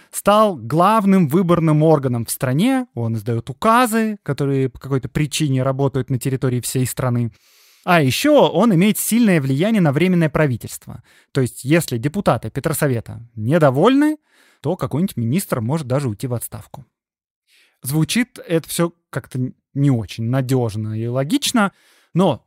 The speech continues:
ну, как бы, на дворе революция. Надо, чтобы хоть кто-нибудь управлял страной. Ну и вот появились такие органы. Ну и что? В целом, все этим органам доверяют, в том числе, потому что считают ситуацию всю эту временной.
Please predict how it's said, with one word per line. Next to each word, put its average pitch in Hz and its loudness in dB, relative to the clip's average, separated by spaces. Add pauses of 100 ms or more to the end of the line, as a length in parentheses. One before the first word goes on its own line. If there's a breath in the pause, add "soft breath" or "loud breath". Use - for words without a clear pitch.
(140)
ну, 123 -4 (100)
как 143 -4
бы, 98 -14 (240)
на 131 0
дворе 143 2
революция. 151 2 (180)
Надо, 135 0
чтобы - -12
хоть 160 -2
кто-нибудь 185 -4
управлял 135 -2
страной. 131 -4
Ну 175 0
и 185 0
вот 165 -4
появились 147 -2
такие 180 -6
органы. 113 -4
Ну 156 -2
и 165 -4
что? 104 -12 (640 soft breath)
В - -18
целом, 240 2
все 214 0
этим 185 0
органам 165 2
доверяют, 143 0
в - -20
том 160 0
числе, 208 -8 (200)
потому 127 -6
что - -8
считают 175 0 (560)
ситуацию 185 -4
всю - -4
эту 120 -6
временной. 110 -2